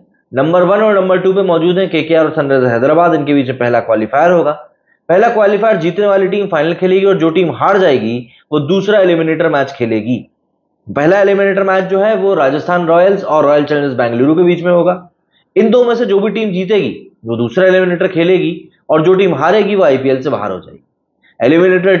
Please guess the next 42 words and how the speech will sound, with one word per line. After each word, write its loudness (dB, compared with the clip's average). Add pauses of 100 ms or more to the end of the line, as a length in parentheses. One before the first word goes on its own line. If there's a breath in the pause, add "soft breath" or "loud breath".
टू 2 (160)
और 0
क्वालिफायर 2
वन 0
जीतने 0
वाली 2
टीमों 0
के -2
बीच 0
में 0
फाइनल -2
मैच -2
खेला -2
जाएगा। 0 (800)
ये 2
सिनेरियो 2
यहाँ 2
पर -2
आईपीएल 0
का 0
बैठ -4
चुका -16
है, -18
पर -2
माही 0
के 2
बारे 2
में 0
क्या 0
कुछ -4
बातें 0
हो 0
रही 0
हैं, 0
माही 0
ने -2
संन्यास -6
लिया 4
है 2
नहीं 0
लिया 2
है, -6